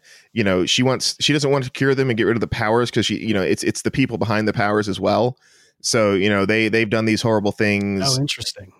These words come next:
Speaker 1: Yeah,
Speaker 2: Yeah.
Speaker 1: like, that's, that's kinda what I feel. It's not like, it's not the powers themselves. It's like, 'cause not everybody who has powers does bad things, but, like, in her mind, I guess it's kinda like, even if I remove the power, like, that person still indirectly hurt me through
Speaker 2: Sure.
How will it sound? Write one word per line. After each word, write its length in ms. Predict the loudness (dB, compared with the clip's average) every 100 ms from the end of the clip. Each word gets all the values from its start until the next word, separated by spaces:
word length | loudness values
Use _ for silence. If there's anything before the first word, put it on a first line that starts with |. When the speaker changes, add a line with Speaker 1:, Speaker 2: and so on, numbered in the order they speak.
| -6
Speaker 1:
Yeah, 240 | -2 0
Speaker 2:
Yeah. 60 | 0
Speaker 1:
like, 140 | 0
that's, 180 | 0 0
that's 160 | -2 -2
kinda 200 | 0 2
what 80 |
I 100 | 2 2
feel. 260 | 0 2
It's 200 | 2 2
not 200 | 0 0
like, 160 | 0 0
it's 120 | -2
not 120 | -4
the 80 | -4
powers 420 | -6 -2 0 0 -2
themselves. 580 | -4 0 0 0 -2
It's 140 | -4 -2
like, 260 | -2 -2 -10 -20 -18 -4
'cause 160 | 0
not 160 | 0 0
everybody 300 | 0 2 2
who 60 | 2
has 260 | 0 -2
powers 640 | 0 2 2 2 0 -4 -10 _ _ _
does 160 | -2 0
bad 260 | 0 0
things, 440 | 0 2 2 0 0
but, 240 | 0 2
like, 180 | 0 0
in 100 | 0
her 160 | 0
mind, 280 | 2 0 0
I 40 | 0
guess 160 | -2
it's 120 | -4
kinda 180 | -4 0
like, 300 | 0 0 -2 _ 0
even 200 | 0 2
if 120 | 0
I 60 | 0
remove 340 | 2 2 0
the 80 | -2
power, 400 | -2 0 2 2
like, 160 | 0
that 180 | 0 -2
person 300 | -2 -2 -4
still 480 | -4 0 2 2 -2 _ _ _ _ -2
indirectly 540 | 2 2 2 2 0
hurt 260 | 0 -2 0
me 320 | 0 2 0 _
through 460 | 2 4 4 4 2
Speaker 2:
Sure. 240 | 0 -4